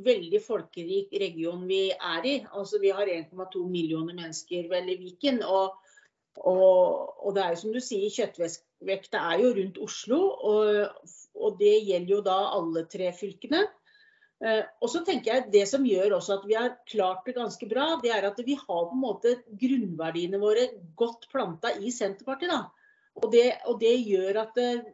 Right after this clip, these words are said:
vi spiller godt på lag sammen. Og jeg tenker også at det, det der med å, å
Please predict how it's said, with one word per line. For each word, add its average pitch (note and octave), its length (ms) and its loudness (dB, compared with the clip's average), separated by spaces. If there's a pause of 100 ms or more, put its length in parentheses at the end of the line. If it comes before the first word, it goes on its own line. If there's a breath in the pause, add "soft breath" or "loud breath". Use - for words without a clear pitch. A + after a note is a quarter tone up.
(260)
vi A3+ 160 -8 (720)
spiller A3+ 560 -4
godt A3+ 320 -4
på B3+ 140 2
lag A3 260 -2
sammen. D4 400 0 (720)
Og B3+ 80 10
jeg D#4 160 4
tenker C4 320 -6
også A#3 300 -4
at B3 180 -10
det, C4 140 -2 (100)
det A3+ 160 -2
der G#3+ 240 -2
med B3 160 -6
å, C4+ 140 -6 (840)
å B3 140 4